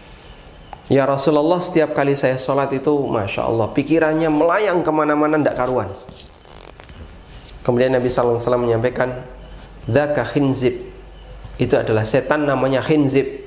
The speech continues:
Dan kalau kamu mengalami situasi seperti itu, maka bacalah ta'awud dan, eh, meludah ke arah kiri tiga kali.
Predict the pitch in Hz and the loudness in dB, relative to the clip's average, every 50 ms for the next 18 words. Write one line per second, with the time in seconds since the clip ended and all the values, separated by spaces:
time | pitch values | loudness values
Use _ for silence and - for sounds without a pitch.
0 | - - - - - - - - - - - - - - - 107 107 107 104 120 | -18 -20 -20 -20 -20 -20 -20 -20 -20 -20 -20 -20 -14 -8 -4 -2 0 2 2 2
1 | 120 110 - - 135 151 165 170 165 156 143 139 135 147 160 180 185 180 175 175 | 0 0 0 0 0 2 2 2 2 2 2 2 2 2 0 0 0 0 0 0
2 | 165 147 - 156 165 165 143 156 147 143 - - - - - - 120 120 117 110 | -2 -2 0 0 0 0 0 -2 -4 -6 -6 -6 -6 -4 -2 0 0 2 2 2
3 | 180 208 240 - - - - - - - - - - - - - - - - - | 2 2 2 0 -4 -10 -14 -16 -18 -20 -20 -20 -20 -20 -20 -20 -20 -20 -12 -6
4 | - 120 117 - 123 120 120 117 117 - 139 123 120 117 - - 120 113 110 113 | -6 -4 -2 -2 -2 -2 -2 -2 -2 0 0 0 -2 -2 -4 -4 -2 0 0 2
5 | 120 139 185 233 - - - - - - - - - - - - - - - - | 2 2 2 0 -2 -4 -10 -14 -16 -20 -20 -20 -20 -20 -20 -20 -20 -20 -20 -20
6 | - - - 135 156 196 240 254 - - - - - - - - - - - - | -6 0 2 2 2 2 -2 -6 -10 -12 -14 -18 -20 -20 -20 -20 -20 -20 -20 -20
7 | - - - - - - - - - - - - - - 123 117 113 113 113 110 | -20 -20 -20 -20 -20 -20 -20 -20 -18 -18 -16 -6 -2 0 2 2 2 2 0 0
8 | 113 120 131 139 139 139 165 151 139 143 139 123 123 123 123 117 117 - 139 139 | 0 2 2 2 2 2 0 0 0 0 0 2 2 0 0 -4 -4 -2 -2 0
9 | 135 135 127 110 113 107 - - 123 - 117 98 - 95 101 98 - | 0 0 -2 -4 -8 -10 -8 -6 -4 -2 -2 -4 -4 -8 -8 -10 -10